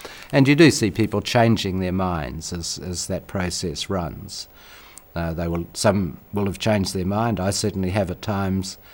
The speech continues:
when, when I read the other notes. Some will change in the course of the, of that f-, that lengthy deliberation, and it can be lengthy. It can go on for some days.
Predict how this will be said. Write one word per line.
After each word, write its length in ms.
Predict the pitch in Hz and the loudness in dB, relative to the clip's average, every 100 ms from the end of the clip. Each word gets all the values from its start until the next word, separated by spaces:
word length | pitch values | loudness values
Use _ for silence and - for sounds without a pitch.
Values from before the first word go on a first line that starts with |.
| - - - | -20 -20 -4
when, 380 | 101 98 95 107 | 0 2 0 -2
when 260 | 98 95 | 0 0
I 100 | 95 | 0
read 320 | 92 98 98 | 0 2 0
the 140 | 90 98 | 0 0
other 180 | 104 104 | 0 4
notes. 580 | 135 95 - - - - | 6 4 2 -8 -10 -8
Some 260 | - 104 95 | -2 -2 -2
will 120 | 90 | -4
change 480 | - 101 101 98 92 | -4 -2 0 -2 -2
in 100 | 92 | -6
the 80 | |
course 380 | 90 101 92 - | -4 -4 -4 -4
of 160 | 95 87 | -8 -6
the, 260 | 92 90 - - - - - - | -6 -6 -8 -18 -20 -20 -16 -6
of 160 | 90 | -2
that 220 | 95 95 | 0 -2
f-, 300 | - - - 101 - - | -4 -14 -12 -14 -14 -4
that 420 | 101 92 92 - | -4 -4 -10 -8
lengthy 380 | 104 90 87 92 | -4 -4 -2 -4
deliberation, 880 | 82 90 90 98 117 110 - 73 73 | -4 -4 -4 0 2 0 -2 -6 -6
and 140 | 104 | -4
it 60 | 202 | 0
can 220 | 139 120 | 4 4
be 120 | 90 | 2
lengthy. 400 | 85 85 - 78 | -2 -4 -6 -12
It 80 | 65 | -12
can 240 | - 98 | -8 -6
go 200 | 90 85 | -6 -4
on 140 | 87 87 | -4 -6
for 120 | - | -8
some 300 | - 101 85 | -6 -4 -4
days. 600 | 82 95 71 - - - | -6 -6 -8 -10 -12 -14